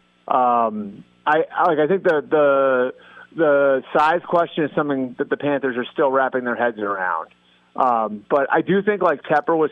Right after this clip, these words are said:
sort of maybe in the, the Stroud camp before this, and I, like, I, I just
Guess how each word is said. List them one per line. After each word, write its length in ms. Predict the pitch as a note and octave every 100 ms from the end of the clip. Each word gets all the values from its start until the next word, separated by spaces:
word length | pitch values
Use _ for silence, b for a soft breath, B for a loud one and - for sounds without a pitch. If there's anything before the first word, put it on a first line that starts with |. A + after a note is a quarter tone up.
| -
sort 220 | D#3 C#3+
of 220 | C#3+ A#2+
maybe 320 | C#3+ C#3 C3+
in 120 | C3+
the, 260 | C3 B2+ B2
the 100 | - B2+
Stroud 360 | - B2+ C#3 -
camp 240 | D3 C#3 -
before 600 | C3 - B2+ B2+ C#3+ D#3 _ b b -
this, 220 | E3 D#3
and 260 | C#3 B2 A#2 -
I, 140 | G#2 F#2
like, 200 | C#3 C3
I, 240 | C#3 C3+ - B B
I 140 | D3+
just 240 | D3+ E3+